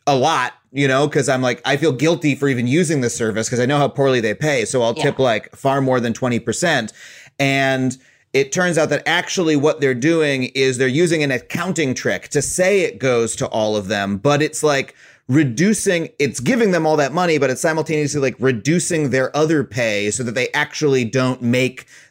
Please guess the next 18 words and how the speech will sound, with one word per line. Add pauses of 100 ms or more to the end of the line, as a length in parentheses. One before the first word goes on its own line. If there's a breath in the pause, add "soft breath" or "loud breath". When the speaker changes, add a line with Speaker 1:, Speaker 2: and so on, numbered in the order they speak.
Speaker 1:
that
difference
up,
which
is (560 loud breath)
really
hard
to
see
as
anything
other
than (140)
theft (220)
<laughs>
to
Speaker 2:
Yeah.
Speaker 1:
me.